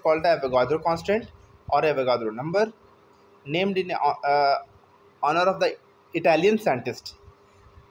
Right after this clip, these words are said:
Amedeo Avogadro"। उनके नेम पर ये नंबर को रखा गया जिन्होंने फाइंड किया था एक्सपेरिमेंटली कि one mole of molecules, atoms, ions must be equal to six point zero two two into ten to the power twenty three in numbers।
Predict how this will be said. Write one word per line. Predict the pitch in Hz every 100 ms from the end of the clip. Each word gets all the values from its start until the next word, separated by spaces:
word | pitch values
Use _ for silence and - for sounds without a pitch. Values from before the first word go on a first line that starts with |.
| -
Amedeo | 160 175 180 208
Avogadro"। | 151 127 113 101 101 - _ -
उनके | 165 190
नेम | 160 143
पर | 131 202 - _ -
ये | 147 165 220 - - _ -
नंबर | 139 135 131
को | 165
रखा | 180 120 123
गया | 117 131
जिन्होंने | 127 139 165 - _
फाइंड | 143 131 131
किया | 120
था | 160
एक्सपेरिमेंटली | 156 - 104 101 98 - -
कि | 113
one | 135 156 143
mole | 139 156
of | 156 120
molecules, | 113 113 131 139 - 113
atoms, | 107 131 131
ions | 113 120 165 - _ _ _ _ _ _ _ _ -
must | 165 -
be | 139
equal | 131 117 113
to | 175
six | 139 131 131
point | 123 123
zero | 151 226 - -
two | 135
two | 170
into | 147 165 165
ten | 117
to | 117
the |
power | 143 160
twenty | 123 117 165 262 - _ _ _ _ -
three | 160 175 156
in | 143
numbers। | 110 95 95 95